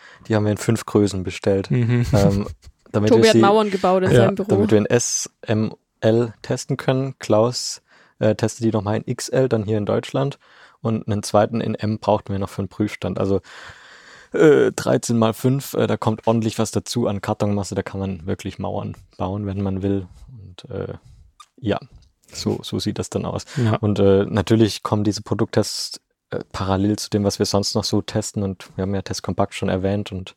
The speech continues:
Speaker 1: da ist es auch von bis. Und, äh, es ist mal Werkzeug dabei, es ist so ein kleiner Mini-Safe dabei, es ist ein Geldbeutel dabei, es ist eine Actioncam dabei. Das heißt, die Kartons haben auch alle unterschiedliche Größen. Wir sind mittlerweile
Speaker 3: <laughs>
Speaker 1: richtig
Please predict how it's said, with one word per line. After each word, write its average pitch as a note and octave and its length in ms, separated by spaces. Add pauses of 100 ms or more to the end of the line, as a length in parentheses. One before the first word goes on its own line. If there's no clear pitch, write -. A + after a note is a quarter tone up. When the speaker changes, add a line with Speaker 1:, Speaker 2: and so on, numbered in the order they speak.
(380)
Speaker 1:
da - 120 (160)
ist - 140
es G2+ 120
auch - 160
von G#2 320
bis. - 340 (440)
Und, F#2+ 220
äh, F#2+ 280 (100)
es G#2 140
ist G#2+ 80
mal G2 160
Werkzeug G#2 460
dabei, G2 340
es G2+ 180
ist A2+ 180
so G#2+ 120
ein G2+ 120
kleiner G2+ 240
Mini-Safe G2 560
dabei, B2 220
es C#3+ 120
ist - 20
ein D3+ 100
Geldbeutel A2 560
dabei, A2 280
es C3 140
ist - 20
eine B2 180
Actioncam G2+ 520
dabei. G2 280
Das G2+ 140
heißt, A2 140
die - 60
Kartons - 360
haben G2 120
auch F#2 140
alle G#2 180
unterschiedliche G2 580
Größen. G2 400 (520)
Wir G#2 100
sind G2 180
mittlerweile G2 400
Speaker 3:
<laughs> - 40
Speaker 1:
richtig A#2+ 320